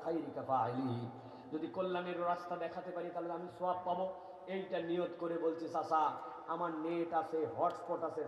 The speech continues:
সব আছে, আপনাকে আমি এইটা এক্ষুনি ইনস্টল করায় তুলে কমপ্লিট করে দেবো, আপনি দেখবেন, ঠিক করবেন আর নামাজ পড়বেন।" মুরব্বি খুশিতে গদগদ, খুশিতে গদগদ হয়ে পকেটে হাত দিয়ে মোবাইল বাইর করে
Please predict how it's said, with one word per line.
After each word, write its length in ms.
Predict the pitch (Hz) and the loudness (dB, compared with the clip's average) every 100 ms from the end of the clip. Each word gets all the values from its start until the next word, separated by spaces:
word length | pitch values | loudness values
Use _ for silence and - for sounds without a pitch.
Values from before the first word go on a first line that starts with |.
| - | 0
সব 260 | 160 147 | 0 2
আছে, 240 | 147 143 147 | 0 -2 0
আপনাকে 720 | 143 170 - 160 170 160 170 | 4 2 0 -6 -6 -4 -2
আমি 200 | 160 165 | -2 0
এইটা 220 | 156 156 156 | -2 -2 -4
এক্ষুনি 400 | 156 - 165 156 | -4 -6 -4 -2
ইনস্টল 500 | 170 170 - 165 160 | -2 -2 -2 0 0
করায় 280 | 156 151 147 - | 0 0 0 -2
তুলে 380 | 190 196 185 208 254 - - - | -2 0 2 2 0 -4 -10 -2
কমপ্লিট 440 | 196 196 202 190 - | -2 -2 -4 -6 -4
করে 140 | 185 | -2
দেবো, 180 | 175 170 | 0 2
আপনি 240 | 165 160 147 | 2 0 4
দেখবেন, 560 | 135 233 - 202 247 294 - - - | 8 8 6 4 4 4 0 -6 -6
ঠিক 160 | 233 - | -4 -4
করবেন 320 | 208 196 262 269 170 | -4 0 2 0 -2
আর 60 | |
নামাজ 300 | 165 147 135 - | -4 -2 -2 -2
পড়বেন।" 320 | 139 127 123 131 - | -2 -2 -4 -8 -6
মুরব্বি 640 | - - - - 403 - 359 - | -2 4 6 6 0 -6 -6 -6
খুশিতে 540 | - 320 - 294 - 226 202 | -2 -2 -2 -6 -6 -8 -4
গদগদ, 440 | 196 190 185 - - - - - - - - - - - - - - | -2 -2 -4 -8 -10 -14 -16 -18 -18 -20 -20 -20 -20 -20 -20 -20 -4
খুশিতে 360 | 165 170 180 185 | -2 -2 0 2
গদগদ 440 | 180 185 180 180 | 4 4 4 6
হয়ে 260 | 180 190 190 - - - - - | 6 8 6 2 -6 -10 -6 2
পকেটে 340 | 190 190 185 | 2 2 2
হাত 220 | 165 185 - | 2 2 2
দিয়ে 140 | 190 | 0
মোবাইল 420 | 180 185 185 185 180 | 0 2 4 4 4
বাইর 200 | 180 165 | 2 2
করে 220 | - 185 | 2 2